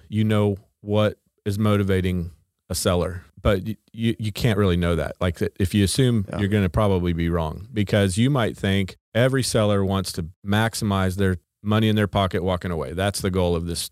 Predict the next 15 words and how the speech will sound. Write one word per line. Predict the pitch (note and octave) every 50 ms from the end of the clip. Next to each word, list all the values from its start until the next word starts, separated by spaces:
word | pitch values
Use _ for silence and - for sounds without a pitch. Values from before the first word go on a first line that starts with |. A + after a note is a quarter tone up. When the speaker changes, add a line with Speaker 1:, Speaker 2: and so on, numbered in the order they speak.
| _
Speaker 1:
transaction. | - - F#2+ F2 F2 E2+ F2+ D#2 C#2+ - - - - - - _ _ _ -
And | G#2+ G#2 G#2
they | A#2 B2+ G3
may | D3 G#2 F#2+
not | F#2 F#2+ -
care | - - E3+ F#3
that | B2+ G2 D2
much | E2+ E2 D#2+ -
about | F2+ D#2+ D2+ C#2+ -
that. | - G#2+ G#2+ - -
They | G#2 A2 B2 D3
might | D3+ C3 A2 G2 -
say, | - - A2+ G2+ F#2+ F#2
"I've | F#2 G#2 B2+ C3+
employed | B2 A2+ G2 - B2 A#2 A2+ A2+ G#2+ G2+ F#2+ G2